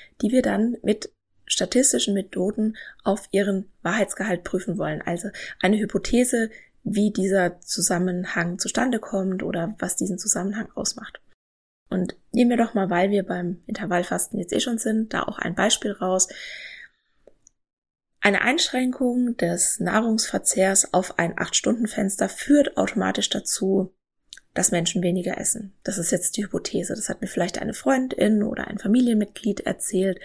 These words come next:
dass das bei ihr der Fall ist. Also wir wären hier wieder bei der anekdotischen Evidenz. Das ist noch kein Beweis, ne, sondern wie gesagt, das ist jetzt eine Hypothese, die wir aufstellen.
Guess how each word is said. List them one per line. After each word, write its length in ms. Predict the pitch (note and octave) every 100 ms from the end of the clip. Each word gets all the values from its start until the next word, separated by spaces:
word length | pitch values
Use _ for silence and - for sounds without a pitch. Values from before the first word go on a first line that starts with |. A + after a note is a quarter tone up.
| - - -
dass 140 | -
das 120 | F#3 -
bei 100 | E3+
ihr 140 | G3+
der 80 | G3
Fall 320 | - F3+ F3+
ist. 260 | F3+ F3+ - - - -
Also 120 | - F3
wir 100 | F3
wären 180 | F#3
hier 160 | G#3+ F#3
wieder 240 | G3 G#3+
bei 140 | G3+ F#3
der 180 | F#3 F3+ - - -
anekdotischen 760 | - F3 F3 F3+ F3+ G3+ - E3
Evidenz. 640 | G#3 F#3+ D#3 E3+ F#3+ - - _ - -
Das 120 | - G#3
ist 60 |
noch 120 | C#4
kein 240 | - C4 C4
Beweis, 680 | A#3+ F#3 E3+ F#3 F#3+ - - _ -
ne, 80 |
sondern 320 | - A#3+ A#3 A3
wie 80 |
gesagt, 320 | A#3 G#3+ G#3+ G#3+
das 140 | -
ist 100 | G3+
jetzt 220 | G#3 -
eine 260 | G3+ G3+ G#3 _ _
Hypothese, 720 | - - - - A3+ C#4+ E4 A4 - _ _
die 80 | A3
wir 180 | G#3 -
aufstellen. 640 | F#3+ - - A#3 A#3+ B3